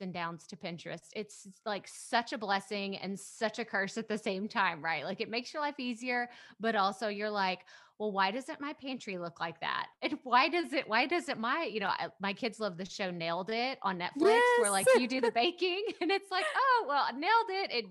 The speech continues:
Speaker 1: looks nothing <laughs> like what I was trying to create." But I put this unnecessary pressure on myself all of a sudden 'cause I'm a stay-at-home mom and I'm a natural achiever, right? I'm an Enneagram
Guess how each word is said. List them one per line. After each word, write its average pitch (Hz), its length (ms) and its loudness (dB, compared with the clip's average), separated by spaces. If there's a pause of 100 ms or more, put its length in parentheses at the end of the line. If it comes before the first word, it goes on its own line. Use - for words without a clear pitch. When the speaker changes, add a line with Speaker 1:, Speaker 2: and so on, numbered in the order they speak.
(120)
Speaker 1:
looks 220 260 -8
nothing 214 400 -2
<laughs> 196 260 -4
like - 300 -6 (280)
what 262 180 2
I 233 80 8
was 233 240 -4
trying 240 240 0
to 233 80 -4
create." 254 540 -4
But 202 180 -2 (340)
I 220 100 2
put 254 200 -10
this - 220 -6
unnecessary 202 720 -4
pressure 220 440 -4
on 170 140 -4
myself 175 520 -4
all 185 160 -6
of 180 80 -12
a 196 60 -10
sudden 196 320 -6
'cause 202 200 -12
I'm 180 140 -8
a 180 40 -10
stay-at-home 165 480 -10
mom 220 320 -6
and 175 80 -6
I'm 240 200 -2
a 214 60 -6
natural 180 680 -6
achiever, 156 640 -8
right? 190 180 0
I'm 208 160 2
an 208 80 0
Enneagram 220 640 0